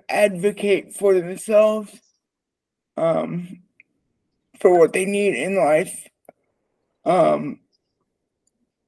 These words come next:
and they weren't even sure that they, they, they weren't even aware that they needed some of the things that they know now, um, because of,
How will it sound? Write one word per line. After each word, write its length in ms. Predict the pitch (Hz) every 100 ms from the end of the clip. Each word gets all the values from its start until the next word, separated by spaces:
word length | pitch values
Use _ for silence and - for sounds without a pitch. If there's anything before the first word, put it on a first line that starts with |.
| _ _ _ _ _ _
and 360 | 196 214 196 165 - _ _ _ _ _ _ _ _ _ -
they 140 | 214
weren't 280 | 233 220 220
even 260 | 220 202 196
sure 340 | 175 220 202
that 180 | 185 165
they, 240 | 180 196 - _ _ _ _
they, 180 | 139 135 -
they 140 | 185 226
weren't 240 | 220 214
even 360 | 214 196 190 185 -
aware 360 | - 190 202 202
that 180 | 180 175
they 260 | 185 185 180 _ _ _ _ _ _
needed 440 | - 208 202 185 165
some 160 | 196
of 100 | 185
the 60 | 170
things 280 | 180 190 175
that 100 | 160
they 120 | 147
know 200 | 170 160
now, 480 | 151 160 165 170 - _ _ _
um, 440 | - - - 165 - _ _ _ _ _ _ _ _ _
because 520 | - 185 - 180 180
of, 280 | 170 165 147